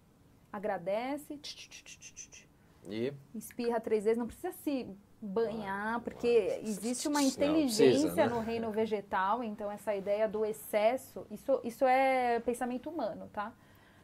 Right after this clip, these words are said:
Speaker 1: Do excesso.
Speaker 2: Do excesso, né?
Speaker 1: É. O, as plantas, elas têm uma inteligência própria que elas, é,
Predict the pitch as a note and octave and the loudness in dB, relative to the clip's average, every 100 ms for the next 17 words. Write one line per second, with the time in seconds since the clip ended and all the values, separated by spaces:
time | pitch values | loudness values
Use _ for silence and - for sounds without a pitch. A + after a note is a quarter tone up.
0 | - - G3 F#3+ - F3 G3 F#3+ G2 F2 | -20 -6 -4 -4 -2 0 0 0 0 -2
1 | - E2+ G#3 F#3+ F3 - - - _ - | -4 0 2 2 -4 -10 -20 -20 _ -2
2 | G3+ G3 G3 F#3+ E3+ F3+ - - G#3 B3+ | 2 2 2 2 0 -2 -4 -2 -2 0
3 | B3 G#3+ G#3 G3+ A3 B3 D4 C4+ B3 A#3 | -2 0 -2 -2 -2 0 0 0 -2 0
4 | G#3 G#3 - G#3+ - F#3 G3+ A3 B3 - | -2 -4 -6 -8 -4 -2 -2 -4 -6 -2
5 | G#3 G#3 C4 C4 - - _ _ - - | 2 2 0 -2 -12 -16 _ _ -20 -6
6 | G#3 G3+ G3+ G3 F#3+ F#3+ F3+ E3+ | -2 -2 -2 -2 -2 -4 -6 -6